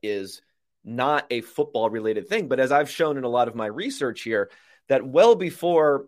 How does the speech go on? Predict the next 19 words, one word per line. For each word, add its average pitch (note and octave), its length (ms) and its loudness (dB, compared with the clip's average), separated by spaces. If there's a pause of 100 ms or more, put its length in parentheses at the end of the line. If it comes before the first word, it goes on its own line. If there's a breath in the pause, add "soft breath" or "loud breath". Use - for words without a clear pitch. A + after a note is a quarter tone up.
you C3 100 -6
know, A2+ 120 -2
the G#2+ 100 -6
nerds D3 480 0
got G2+ 240 -2
involved G#2 1040 -6 (100)
in G#2+ 200 -8
football, G2+ 520 -4
well G3+ 240 4
before A2 380 -6
that, D2+ 320 -8 (800)
uh, A#2+ 420 0 (180)
the C#3 240 -4
combine D#3+ 680 0
results B2 640 -2
have B2 380 -4
enormous C#3 680 -4
effects - 680 -4
on A2+ 560 -6